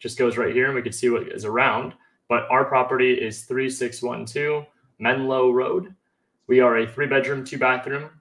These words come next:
thirteen forty-eight square feet. Looks like we are a detached garage, one car garage. All right, well, what do we have around here? We've got one that is saying that it sold at two hundred eighty-five thousand, and that one is, where are we at, at the two eighty-five? I just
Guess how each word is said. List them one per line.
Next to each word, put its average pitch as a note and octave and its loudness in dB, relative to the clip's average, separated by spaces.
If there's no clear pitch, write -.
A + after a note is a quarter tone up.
thirteen C3+ -4
forty-eight C3 -2
square B2+ -2
feet. F#3 -4
Looks - -8
like B2 -2
we B2+ -2
are A#2+ -2
a A2 -4
detached B2 -8
garage, A#2+ -2
one A#2+ -6
car B2 -2
garage. B2+ -4
All A#2 -4
right, - -2
well, A2+ -4
what B2 0
do C3+ 0
we C#3+ -2
have C#3+ 0
around C3 0
here? - -12
We've C3+ 0
got A2+ 2
one C#3 -2
that A#2+ -4
is B2 0
saying C3 -6
that B2 0
it B2+ -6
sold A#2 -4
at - -12
two - -10
hundred B2+ -8
eighty-five B2 -6
thousand, G#2 -8
and A#2 -16
that A#2+ -6
one A#2 -8
is, A2 -10
where - -6
are - -4
we - -6
at, - -8
at - -18
the - -14
two - -12
eighty-five? - -18
I A2 -6
just - -12